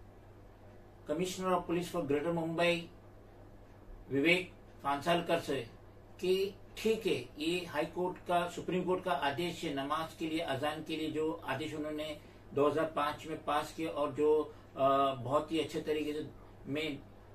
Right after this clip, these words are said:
टू ज़ीरो टू टू से Mumbai में लागू हो चुका है, तो यहाँ तक तो बहुत ठीक है। लेकिन जैसा मुझे आज पता चला कि हर मस्जिद को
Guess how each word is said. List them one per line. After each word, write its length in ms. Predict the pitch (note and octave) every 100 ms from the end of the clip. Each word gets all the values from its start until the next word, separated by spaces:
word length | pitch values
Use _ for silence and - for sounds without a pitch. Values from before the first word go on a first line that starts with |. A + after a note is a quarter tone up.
| -
टू 140 | E3
ज़ीरो 200 | D#3 D3+
टू 180 | D#3+ D#3+
टू 140 | D#3+ D3+
से 220 | - D#3+
Mumbai 320 | C#3+ C#3 D3+
में 100 | D#3
लागू 280 | C3+ C3 D3+
हो 160 | C#3+
चुका 320 | D#3 D#3 - D#3+
है, 360 | D3+ D#3 D3+ - - - -
तो 420 | F#3 F#3+ G3 G3 - - - - - - - - - -
यहाँ 280 | E3+ G3+ F#3
तक 80 |
तो 180 | G#3 F#3+
बहुत 240 | F3 F3+ F#3
ठीक 200 | E3+ C#3
है। 180 | A#2 A2+ - - - - -
लेकिन 440 | D3+ - F3 E3+
जैसा 240 | D#3 D#3+
मुझे 160 | E3 D#3+
आज 220 | D#3 D#3
पता 360 | - C#3 D#3+ D#3+
चला 360 | D3+ C#3+ D3+ - - - - - -
कि 280 | D#3 D#3 -
हर 200 | D#3 F#3
मस्जिद 680 | F3+ E3+ D#3+ C#3 A#2+ E3 D#3+
को 440 | - E3 D3+ -